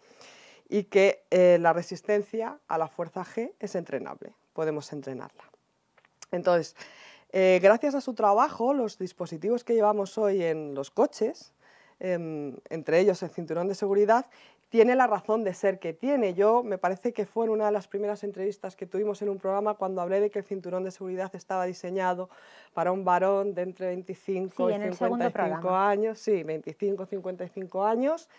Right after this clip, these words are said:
Speaker 1: metro setenta de altura y setenta y cinco kilos. ¿De eso de dónde sale? Bueno, pues es que esas eran las proporciones del doctor John
Speaker 2: ¿Sale
Speaker 1: Polestar.
Speaker 2: de él?
Speaker 1: Sale
Speaker 2: Ah.
Speaker 1: de él.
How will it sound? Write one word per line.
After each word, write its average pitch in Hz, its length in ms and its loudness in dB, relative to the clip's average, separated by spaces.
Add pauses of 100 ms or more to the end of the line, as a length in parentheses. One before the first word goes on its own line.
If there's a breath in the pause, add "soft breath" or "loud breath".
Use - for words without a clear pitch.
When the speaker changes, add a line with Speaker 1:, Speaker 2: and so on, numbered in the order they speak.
(280 loud breath)
Speaker 1:
metro 214 280 0
setenta 208 540 -2
de 202 80 0
altura 202 400 -2
y 233 60 -6
setenta 190 400 -6
y 180 60 -6
cinco 202 360 -2
kilos. 147 420 -10
¿De 185 100 -4
eso 262 180 2
de 262 100 6
dónde 233 300 0
sale? 175 400 0
Bueno, 190 180 -12
pues 185 220 -16
es 170 80 -12
que - 100 -10
esas 180 320 -10
eran 196 240 -6
las 180 220 -8
proporciones 170 640 -6
del 180 160 -4
doctor 165 400 -10
John 147 180 -8
Speaker 2:
¿Sale 240 260 0
Speaker 1:
Polestar. 214 160 2
Speaker 2:
de 277 120 2
él? 311 240 -4
Speaker 1:
Sale 220 300 6
Speaker 2:
Ah. 202 40 0
Speaker 1:
de 156 220 -4
él. 139 140 -12